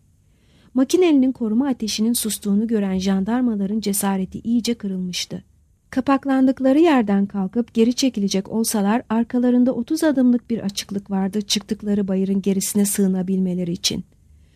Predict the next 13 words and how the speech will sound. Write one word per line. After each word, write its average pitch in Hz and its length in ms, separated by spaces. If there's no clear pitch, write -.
Üçer 339 340
mermi 269 360
daha 214 240
vardı 196 300
mavzerlerinin 202 720
fişek 214 400
yataklarında. 180 760
Kara 294 240
Ali 269 160
seslendi. 180 720
"Boşaltın 269 480
mavzerleri, 202 680
kıpırdatmayın." 254 760